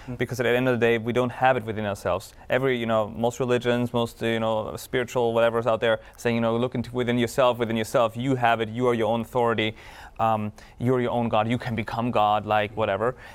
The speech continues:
Speaker 2: All these lies have been re-, repeated over and over throughout history, but the word of God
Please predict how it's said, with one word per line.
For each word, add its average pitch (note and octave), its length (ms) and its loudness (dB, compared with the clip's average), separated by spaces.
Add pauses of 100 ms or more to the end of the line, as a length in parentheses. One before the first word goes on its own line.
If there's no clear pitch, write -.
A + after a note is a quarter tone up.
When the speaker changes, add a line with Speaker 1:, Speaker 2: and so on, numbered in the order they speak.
Speaker 2:
All D3+ 200 4
these C#3+ 180 -4
lies B2 300 4
have A#2+ 140 -6
been A#2 180 -2
re-, A#2 140 -8
repeated B2+ 420 -2
over C3 240 0
and A2+ 100 -2
over A#2+ 360 2
throughout A2 240 0
history, G2+ 440 -4 (360)
but A2+ 120 -2
the B2 100 0
word F3+ 340 4
of B2+ 160 -6
God G#2 320 2